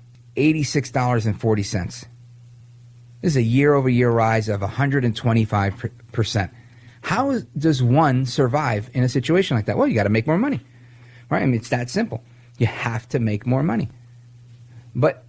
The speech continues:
can we just necessarily demand more money? We talked about how there's policy being put in place by the most leftward faction of politicians in our political spectrum,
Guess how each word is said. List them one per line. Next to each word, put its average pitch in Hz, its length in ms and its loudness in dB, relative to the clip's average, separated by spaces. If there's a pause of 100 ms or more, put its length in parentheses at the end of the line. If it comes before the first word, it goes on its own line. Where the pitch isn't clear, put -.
can 175 280 2
we 180 120 4
just 139 240 0
necessarily 120 640 2
demand 110 540 2
more 120 160 2
money? 117 220 0
We 120 120 2
talked 143 280 -2
about 147 220 0
how 113 260 0 (440)
there's 120 300 0
policy 135 540 0
being 107 260 2
put 131 140 2
in 117 80 0
place 110 320 0
by 110 480 0 (380)
the 110 320 0
most 104 400 -2
leftward 131 760 0
faction 120 640 -4
of 110 220 -4
politicians 120 760 0 (400)
in 127 140 0
our 117 140 0
political 117 340 2
spectrum, 131 440 -2